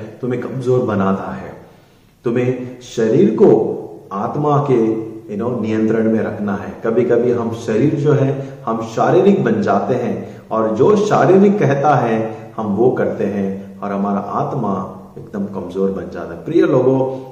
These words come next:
हमें हमारे आत्मा को मजबूत बनाना है। तो आओ हम उपवास और प्रार्थना करेंगे,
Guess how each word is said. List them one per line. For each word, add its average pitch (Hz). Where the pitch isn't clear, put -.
हमें 110
हमारे 107
आत्मा 113
को 117
मजबूत 101
बनाना 92
है। -
तो -
आओ -
हम -
उपवास 131
और 117
प्रार्थना 101
करेंगे, 95